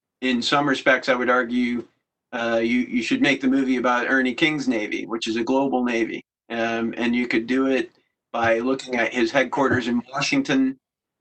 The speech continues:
uh, and, and how that headquarters sort of pioneered the way the U S Navy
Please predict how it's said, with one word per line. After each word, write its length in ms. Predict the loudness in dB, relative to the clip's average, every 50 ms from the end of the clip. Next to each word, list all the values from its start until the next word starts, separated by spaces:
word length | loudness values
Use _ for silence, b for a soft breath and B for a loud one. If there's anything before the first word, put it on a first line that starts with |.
| _ -6 -2
uh, 400 | 0 2 2 2 2 2 0 0 0
and, 300 | 0 0 2 2 0 -2 -6 -8
and 200 | -10 -10 -10 -6
how 320 | -2 2 2 2 2 2 0
that 240 | 2 2 2 2
headquarters 840 | 0 -2 -2 0 0 2 2 2 4 2 2 2 0 -2 -4 -6 -6 -8 -12 -14 -14 _ -6
sort 320 | -4 -4 -2 0 0 0
of 160 | -2 -4 -4
pioneered 760 | -2 0 2 2 2 4 4 4 4 4 2 2 0 0 0
the 120 | -2 0 2
way 280 | 2 2 2 2 0
the 120 | 0 0 2
U 200 | 2 4 4 2
S 200 | 2 0 0 0
Navy 520 | 0 2 0 0 -2 -2 -4 -4 -6